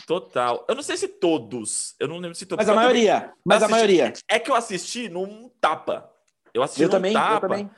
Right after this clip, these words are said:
Speaker 2: eu também.
Speaker 1: mas ela, mas ela foi lançada semanalmente. Eu acho que se eu tivesse assistido
Speaker 2: Não, não, não.
Speaker 1: semanalmente, é uma
Speaker 2: Não,
Speaker 1: outra
Speaker 2: não, não.
Speaker 1: experiência.
Speaker 2: Não, não.
Speaker 1: Não?
Speaker 2: Não, ela foi. Ah, não. Ah, peraí, deixa eu ver.
Speaker 1: Foi.
Speaker 2: Ah, algum,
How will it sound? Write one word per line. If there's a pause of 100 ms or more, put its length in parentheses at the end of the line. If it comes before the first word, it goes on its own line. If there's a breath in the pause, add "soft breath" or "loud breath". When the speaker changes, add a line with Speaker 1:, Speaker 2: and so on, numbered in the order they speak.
Speaker 2:
eu
também.
Speaker 1:
mas
ela,
mas
ela
foi
lançada
semanalmente.
Eu
acho
que
se
eu
tivesse
assistido
Speaker 2:
Não,
não,
não.
Speaker 1:
semanalmente,
é
uma
Speaker 2:
Não,
Speaker 1:
outra
Speaker 2:
não,
não.
Speaker 1:
experiência.
Speaker 2:
Não,
não. (460)
Speaker 1:
Não?
Speaker 2:
Não,
ela
foi. (560)
Ah,
não.
Ah,
peraí,
deixa
eu
ver. (200)
Speaker 1:
Foi.
Speaker 2:
Ah,
algum,